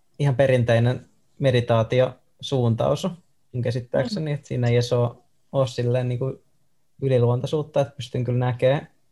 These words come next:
Speaker 1: näkee sen, että se kasvattaa sitä tietoisuutta samalla lailla kuin muutkin meditaatiomuodot.
Speaker 2: Mm.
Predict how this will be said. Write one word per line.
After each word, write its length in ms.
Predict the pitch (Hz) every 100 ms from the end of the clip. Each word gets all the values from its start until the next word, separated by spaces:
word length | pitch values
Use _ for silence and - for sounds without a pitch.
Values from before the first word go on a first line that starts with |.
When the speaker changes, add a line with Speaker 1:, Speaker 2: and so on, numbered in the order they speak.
| -
Speaker 1:
näkee 460 | 147 135 123 135 147 262
sen, 260 | - 139 139
että 300 | 120 - 165 - _ _ _ _ _ _ _ _ _ _
se 80 | 123
kasvattaa 500 | 117 113 120 - 120
sitä 140 | 120
tietoisuutta 520 | 120 117 120 127 123 123
samalla 280 | 127 120
lailla 180 | 123 123
kuin 260 | 131 135 - _ _
muutkin 340 | 156 131 - 131
meditaatiomuodot. 1000 | 123 123 135 135 147 143 147 147 151 _ _ _ _ _ _ _ _ _ _ _ _ _ _ _ _ _ _ _ _
Speaker 2:
Mm. 380 | 240 220 208 202